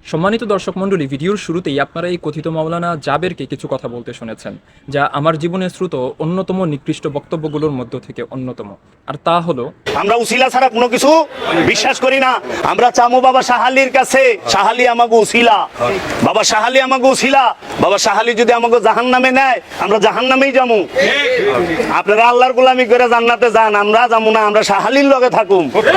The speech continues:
Speaker 1: আর এই বক্তব্যগুলো এতটাই ভয়ঙ্কর, যা আমি মুখে পর্যন্ত ঠিক করে উচ্চারণ করতে পারছি না। সে সর্বপ্রথম যে কথাটা বলেছে, তা হলো, "আমরা চামু বাবা শাহ আলীর কাছে।" এখন এই চামু মানে কি? চামু মানে হচ্ছে চাইব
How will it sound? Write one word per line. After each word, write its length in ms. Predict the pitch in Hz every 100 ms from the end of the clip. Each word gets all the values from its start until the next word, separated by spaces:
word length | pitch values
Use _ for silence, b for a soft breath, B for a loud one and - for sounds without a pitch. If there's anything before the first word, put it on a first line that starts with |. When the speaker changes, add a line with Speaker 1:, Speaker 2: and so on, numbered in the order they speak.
| 403 381 494 - - -
Speaker 1:
আর 120 | - -
এই 120 | 220
বক্তব্যগুলো 680 | 190 165 - 233 202 220 220 -
এতটাই 340 | 160 214 254
ভয়ঙ্কর, 500 | 185 147 160 180 135
যা 160 | 135 151
আমি 240 | 151 165
মুখে 260 | 160 156 190
পর্যন্ত 400 | 180 175 180 180
ঠিক 220 | 180 143
করে 140 | - 147
উচ্চারণ 500 | 156 - 165 156 147
করতে 240 | 127 -
পারছি 360 | - - - 107
না। 100 | - _ _ _ _ _ -
সে 200 | - 226
সর্বপ্রথম 560 | 190 175 185 214 220
যে 140 | 185 190
কথাটা 280 | 175 170 156
বলেছে, 500 | 151 135 - 123 123
তা 160 | 147
হলো, 240 | 147 160 131
"আমরা 220 | 127 127 -
চামু 260 | 147 156
বাবা 220 | 147 139
শাহ 260 | 139 123 117
আলীর 180 | 117 107
কাছে।" 280 | 110 - - _ - -
এখন 200 | 156 214
এই 80 | 226
চামু 420 | - 170 185 220
মানে 240 | 196 139
কি? 200 | 120 104 - -
চামু 280 | - 151 196
মানে 220 | 196 196
হচ্ছে 340 | 190 190 208 196
চাইব 360 | - 143 127